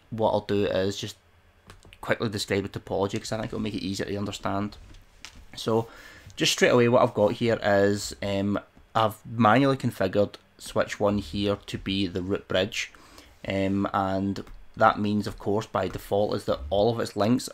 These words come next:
are in designated mode, which means they're all forwarding. So this is forwarding traffic, this is forwarding traffic, this is forwarding,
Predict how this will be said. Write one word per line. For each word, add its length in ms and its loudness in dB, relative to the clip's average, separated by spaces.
are 340 2
in 180 -2
designated 580 0
mode, 280 2
which 140 -4
means 140 -4
they're 80 -4
all 180 -2
forwarding. 500 -2
So 160 -6
this 320 -4
is 100 -10
forwarding 540 -2
traffic, 600 -4
this 300 -6
is 80 -12
forwarding 400 -8
traffic, 520 -2
this 240 -4
is 100 -12
forwarding, 580 -6